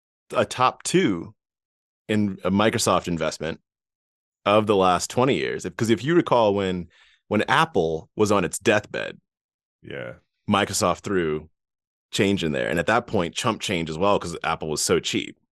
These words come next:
Speaker 1: I don't know what they ended up doing with that. So I don't know where, you know, what the return was, but probably pretty solid.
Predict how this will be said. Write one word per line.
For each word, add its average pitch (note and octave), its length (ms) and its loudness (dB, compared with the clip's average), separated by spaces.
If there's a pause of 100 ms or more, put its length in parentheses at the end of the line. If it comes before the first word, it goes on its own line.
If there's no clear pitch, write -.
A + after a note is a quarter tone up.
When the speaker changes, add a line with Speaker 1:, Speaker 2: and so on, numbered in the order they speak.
(480)
Speaker 1:
I A2 80 4
don't A#2+ 80 2
know G#2+ 100 4
what G2+ 120 4
they F2+ 80 4
ended E2+ 140 -2
up D2+ 80 -4
doing E2 220 -2
with C#2+ 100 -8
that. B1+ 220 -6
So D#2+ 120 -2
I D2+ 40 2
don't D2 100 -2
know C#2 100 -6
where, C2+ 280 -6
you E2+ 80 -6
know, D2+ 60 -2
what D2 100 -4
the C#2 80 -6
return D2+ 320 -4
was, B2 220 2
but C#2+ 260 -2 (960)
probably A2+ 200 2
pretty D2+ 180 -8
solid. D2 440 -2